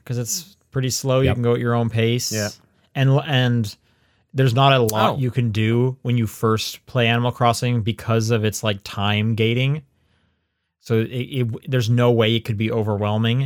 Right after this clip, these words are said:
Speaker 1: until you've put, like, you know, three days into it because you can only do so much that first night.
Speaker 3: You made me realize a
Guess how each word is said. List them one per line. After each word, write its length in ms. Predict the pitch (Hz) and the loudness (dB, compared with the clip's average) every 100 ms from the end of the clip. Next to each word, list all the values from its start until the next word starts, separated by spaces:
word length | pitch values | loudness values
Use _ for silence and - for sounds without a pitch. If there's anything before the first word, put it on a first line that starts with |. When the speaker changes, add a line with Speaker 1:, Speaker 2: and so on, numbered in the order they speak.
| 139 | -4
Speaker 1:
until 560 | 123 104 117 104 101 101 | -6 -4 -2 0 0 -2
you've 300 | 107 107 - | -2 -4 -4
put, 220 | 123 101 | -6 -4
like, 280 | 110 101 - | -2 -4 -6
you 100 | - | -6
know, 160 | 104 98 | -4 -4
three 380 | - 113 110 107 | -4 -4 -2 0
days 320 | 104 107 101 | 0 0 0
into 320 | 107 107 117 | -2 -4 -2
it 200 | 120 139 - | -2 -4 -10
because 240 | - 110 | -6 -6
you 60 | 104 | -2
can 100 | 117 | 0
only 160 | 113 | 0
do 180 | 101 107 | -2 -4
so 180 | - 113 | -2 0
much 220 | 110 110 | 0 -2
that 120 | 101 | -6
first 380 | - 95 95 - | -4 -6 -8 -8
night. 300 | 95 101 135 - _ _ _ _ _ _ _ | -6 -4 -6 -12 _ _ _ _ _ _ _
Speaker 3:
You 260 | 117 127 139 | -10 -6 -4
made 160 | 143 151 | -2 -2
me 100 | 151 | 0
realize 480 | 143 143 139 127 | 0 0 0 0
a 120 | 123 | -4